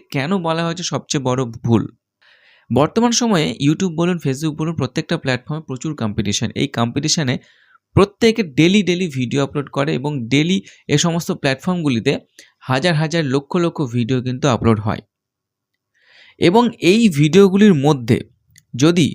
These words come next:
দর্শককে আপনি যদি আকর্ষণ করতে না পারেন, তাহলে দর্শক কিন্তু আপনার ভিডিও দেখবে না। এবং ভিডিও শুরুতেই যদি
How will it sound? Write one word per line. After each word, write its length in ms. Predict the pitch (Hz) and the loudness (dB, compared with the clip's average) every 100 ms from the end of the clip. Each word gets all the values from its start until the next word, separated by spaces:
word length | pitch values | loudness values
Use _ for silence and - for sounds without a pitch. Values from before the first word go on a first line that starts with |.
| _ _ _ _ - | _ _ _ _ -12
দর্শককে 540 | 113 147 151 214 214 214 | 0 0 2 0 0 -2
আপনি 180 | 202 196 | -2 -6
যদি 200 | 190 196 | -6 -6
আকর্ষণ 460 | 113 120 156 - 170 | -6 -6 -6 -6 -6
করতে 260 | 156 151 - | -6 -8 -6
না 200 | 139 117 120 | -2 0 0
পারেন, 260 | 120 131 131 | -2 -4 -4
তাহলে 200 | 120 110 | -4 -2
দর্শক 360 | 113 107 - 135 | -4 -6 -6 -10
কিন্তু 220 | 135 139 | -10 -6
আপনার 260 | 120 - 139 | -8 -6 -8
ভিডিও 300 | 120 107 127 | -4 -4 -2
দেখবে 340 | 120 104 101 90 | 0 -2 -2 -10
না। 100 | - - - - - - _ _ _ _ _ | -10 -8 0 0 -2 -20 _ _ _ _ _
এবং 200 | 170 190 233 | 2 4 4
ভিডিও 320 | 156 156 170 220 | 4 2 4 2
শুরুতেই 500 | - 185 208 214 156 | 2 2 4 4 4
যদি 240 | 170 | 0